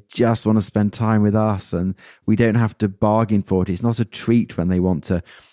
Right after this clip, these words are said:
have a meal with us or go on holiday with us or,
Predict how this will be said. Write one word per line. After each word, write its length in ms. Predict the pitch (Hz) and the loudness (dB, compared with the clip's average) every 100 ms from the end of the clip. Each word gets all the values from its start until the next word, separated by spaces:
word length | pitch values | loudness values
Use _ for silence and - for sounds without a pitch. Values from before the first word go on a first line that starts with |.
| _ | _
have 180 | - 98 | -6 0
a 80 | 95 | 2
meal 280 | 95 92 90 | 4 4 2
with 160 | 87 | 2
us 280 | 85 82 - | 0 -4 -4
or 140 | 85 | -6
go 220 | 85 98 98 | -2 0 2
on 80 | 92 | 0
holiday 580 | - 101 101 87 85 | -2 0 0 0 0
with 240 | 85 85 80 | 2 0 0
us 300 | 82 - - | -2 -2 -2
or, 200 | 85 | 0